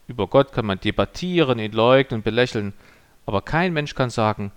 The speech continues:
„Das, was du gerade erzählt hast, das hast du nicht erlebt.“ Nein, unser Zeugnis kann Menschen in Bewegung setzen in Richtung Jesus.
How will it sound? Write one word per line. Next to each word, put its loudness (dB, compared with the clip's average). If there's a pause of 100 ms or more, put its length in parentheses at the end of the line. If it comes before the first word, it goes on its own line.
(360)
„Das, 2
was -2
du -6
gerade 0
erzählt -4
hast, -8
das -12
hast -12
du -8
nicht -12
erlebt.“ -10 (400)
Nein, -4 (580)
unser 0
Zeugnis -2
kann -2
Menschen -2
in -10
Bewegung -2
setzen -4
in -10
Richtung -6
Jesus. -10